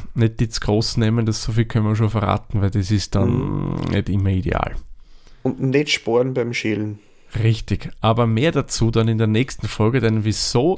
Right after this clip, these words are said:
Speaker 1: der Peter gesagt hat, nicht sparen, das hört's dann in der nächsten Garen gut.
Speaker 2: Jawohl.
Speaker 1: Somit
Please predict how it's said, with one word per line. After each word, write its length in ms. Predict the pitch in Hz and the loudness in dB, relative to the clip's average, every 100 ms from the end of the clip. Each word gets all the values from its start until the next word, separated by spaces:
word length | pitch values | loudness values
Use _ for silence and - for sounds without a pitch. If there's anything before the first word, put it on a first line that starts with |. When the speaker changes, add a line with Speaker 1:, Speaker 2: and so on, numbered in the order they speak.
| - | -2
Speaker 1:
der 80 | 131 | -4
Peter 440 | - 135 151 131 | -2 -2 0 -2
gesagt 420 | - 117 113 - | 0 -2 -2 -2
hat, 180 | 117 - | -4 0
nicht 140 | 120 | 0
sparen, 480 | - - 90 - - - - - | 0 0 0 0 -4 -8 -14 -2
das 220 | 117 110 | 0 2
hört's 260 | 107 98 - | 2 0 0
dann 180 | 104 92 | -2 0
in 80 | 85 | 0
der 100 | 98 | 0
nächsten 440 | 92 87 - 87 | 0 -2 -6 -4
Garen 380 | - - - 85 | -2 -2 -4 -4
gut. 340 | - - - - - - - - | -6 -8 -8 -14 -18 -20 -20 -18
Speaker 2:
Jawohl. 580 | - 113 117 139 180 135 - - - | -4 0 2 2 0 -4 -8 -14 -4
Speaker 1:
Somit 640 | - 139 214 - - - | 0 2 0 -4 -10 -8